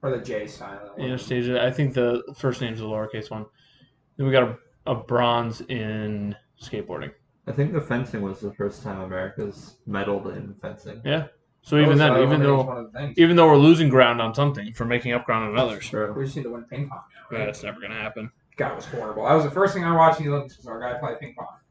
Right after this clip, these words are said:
Speaker 1: Got beat by, like, Sweden.
Speaker 2: Was he the
Speaker 1: Like
Speaker 2: Asian
Speaker 1: that.
Speaker 2: guy? 'Cause we have, like, this Asian
Speaker 1: No.
Speaker 2: guy that's apparently really good.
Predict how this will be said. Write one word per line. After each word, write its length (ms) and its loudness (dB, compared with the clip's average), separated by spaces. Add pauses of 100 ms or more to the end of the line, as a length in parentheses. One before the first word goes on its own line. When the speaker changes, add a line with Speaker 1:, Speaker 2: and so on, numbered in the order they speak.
(260)
Speaker 1:
Got 140 0
beat 100 -2
by, 120 -4
like, 100 -10
Sweden. 640 -10
Speaker 2:
Was 160 -2
he 140 4
the 140 2
Speaker 1:
Like 160 0
Speaker 2:
Asian 360 4
Speaker 1:
that. 20 2
Speaker 2:
guy? 280 8
'Cause 240 -2
we 160 4
have, 80 2
like, 160 2
this 100 -6
Asian 220 2
Speaker 1:
No. 60 -6
Speaker 2:
guy 160 2
that's 120 -2
apparently 280 -6 (140)
really 240 -2
good. 260 -6